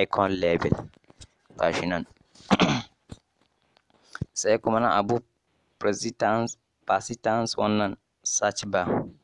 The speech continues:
To in kana son ka kunna shi sai search style. Nan kuma wallpaper wannan super P color wallpaper nan za ka zaɓa wannan wallpaper. Ina kowa ya san wallpaper. Wannan fuska dai kamar irin na photon fuska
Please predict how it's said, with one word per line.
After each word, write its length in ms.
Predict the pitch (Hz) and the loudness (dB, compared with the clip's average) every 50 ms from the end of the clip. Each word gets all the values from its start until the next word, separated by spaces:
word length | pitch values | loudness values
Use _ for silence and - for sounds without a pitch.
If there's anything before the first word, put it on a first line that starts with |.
| _ _ _ _ _ _ _ _ _ _ _ _ _ - | _ _ _ _ _ _ _ _ _ _ _ _ _ -4
To 80 | - 110 | -2 -2
in 100 | 110 107 | -2 0
kana 280 | - 117 113 107 101 | 0 2 2 2 2
son 200 | 104 107 104 107 | 2 0 -2 -2
ka 120 | - - - | -2 -6 -6
kunna 400 | - - 107 110 110 110 101 92 | -2 0 0 2 2 2 2 0
shi 240 | - - 139 170 214 - - | 0 0 0 0 0 -2 -6
sai 180 | - - 104 104 | -4 -2 -2 -2
search 300 | 101 - 110 107 107 - - | 0 0 0 0 0 -2 -4
style. 440 | - - - 120 120 131 135 139 - - - - _ _ _ _ _ _ _ _ _ _ _ - - - | -6 -2 0 2 2 2 2 0 -4 -8 -10 -12 _ _ _ _ _ _ _ _ _ _ _ -10 -4 0
Nan 160 | - 107 110 107 | 2 2 2 0
kuma 220 | - - 107 104 107 | 0 2 4 6 6
wallpaper 680 | 107 107 107 - - 120 120 131 131 - - 117 117 - - | 6 6 4 2 2 4 4 4 4 4 4 4 4 4 2
wannan 340 | - - 113 120 117 110 110 | 0 0 2 2 0 0 -2
super 560 | - - - 104 98 - - 104 104 101 101 98 - _ | -4 -2 -2 -2 -2 2 2 4 4 4 2 2 0 _
P 180 | - 117 117 117 | -2 -2 0 -2
color 320 | - 107 104 101 107 104 | 0 0 2 2 2 2
wallpaper 480 | 104 104 104 98 - 104 101 98 98 98 | 2 0 -2 -2 -4 -4 -2 0 0 0
nan 200 | 101 107 113 110 110 | 2 2 2 2 2
za 120 | 104 107 | 2 2
ka 120 | - - | 0 -2
zaɓa 240 | 101 104 98 - - 101 101 | 0 0 0 2 2 2 2
wannan 360 | 104 104 101 98 95 101 - - - | 2 0 -2 -2 -4 -6 -12 -10 -2
wallpaper. 500 | 107 104 101 98 - 90 92 92 - - | 0 0 0 2 2 2 2 2 2 0
Ina 220 | 98 104 101 98 | 0 0 0 -2
kowa 180 | 101 - - 95 | -2 0 0 0
ya 80 | 92 95 | 0 0
san 160 | - 101 101 | 0 0 2
wallpaper. 680 | 104 101 98 - - 110 110 117 - - 113 120 - - _ - _ _ - - _ _ _ _ _ _ - - _ _ _ | 2 2 0 2 2 2 2 4 2 2 0 0 -4 -14 _ -20 _ _ -20 -20 _ _ _ _ _ _ -20 -20 _ _ _
Wannan 520 | 98 104 101 104 101 98 95 92 90 90 | 2 2 2 2 2 2 0 0 -2 -6
fuska 480 | 87 - - 104 - - - 98 90 87 90 | -6 -6 -6 -6 -6 -2 0 2 2 2 2
dai 120 | 92 90 | 2 0
kamar 280 | - - 90 90 90 80 | 0 -2 -2 0 0 0
irin 220 | 87 95 95 95 | 0 0 0 -2
na 80 | 90 90 | -2 -4
photon 380 | - - - - - - 87 | -4 -4 -4 -2 -2 -2 -2
fuska 360 | - - 82 - - - - | -2 -2 -2 -2 -4 -2 0